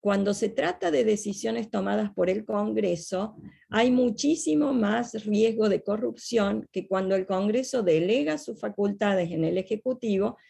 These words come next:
y el Ejecutivo decide. Yo discrepo con esa,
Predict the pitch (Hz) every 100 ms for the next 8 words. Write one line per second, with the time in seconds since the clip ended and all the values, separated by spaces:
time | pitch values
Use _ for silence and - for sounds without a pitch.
0 | _ - 185 180 170 170 165 165 190 202
1 | 180 135 - 127 101 156 _ _ _ _
2 | _ 185 294 349 269 - - 285 277 -
3 | 175 160 - 151 151 180 185 196 190